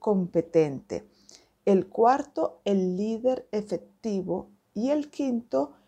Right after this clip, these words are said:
es el líder ejecutivo. Entonces, en todas las empresas, las personas que están ocupando cargos de supervisores, coordinadores, gerentes, directores, son personas que se ubican en alguno de estos cinco niveles y que en función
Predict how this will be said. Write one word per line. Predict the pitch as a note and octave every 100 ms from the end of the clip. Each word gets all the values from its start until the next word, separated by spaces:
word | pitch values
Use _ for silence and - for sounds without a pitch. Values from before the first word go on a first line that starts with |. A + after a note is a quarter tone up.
| _
es | - G3
el | G3+ G3+ G#3
líder | B3 C4 C4+ C#4 -
ejecutivo. | G#3+ G#3 G3 D#3+ - C#3 - - _ _ - - -
Entonces, | G3+ G#3 F3+ E3+ E3+
en |
todas | G3+ B3+
las | D#4+ D#4+
empresas, | A3 G3+ A#3 A#3 G3+
las | F#3+
personas | - - F3+ A#3+
que | -
están | A3+ G#3
ocupando | G#3+ G3+ G3+ F3+ C#3+
cargos | D#3+ E3 G#3
de | G3+ G#3+ D3+ - _
supervisores, | - - F#3 G3+ E3+ E3 F3+ E3 E3+
coordinadores, | - G3 F#3 F#3+ F3+ D#3+ E3+ D3+ D#3
gerentes, | G3 G#3 F3+ D#3+ - D3 E3
directores, | G#3 G#3+ G#3 _ F3 D3 E3 - _ - -
son | - A#3
personas | A3+ C4+ C#4 C4 C#4
que | - A#3
se | -
ubican | G3+ C#4 C4+ C#4
en | C4
alguno | A3+ G#3 C4 D4
de | C#4
estos | C4+ B3+ B3
cinco | B3+ A3+ - A#3+ B3 - _
niveles | G3 G3+ G3 F#3+ E3 - E3+ -
y | F#3+
que | G#3+
en | G3+
función | G3+ G#3+ G3 G3 - B3+ B3+ A3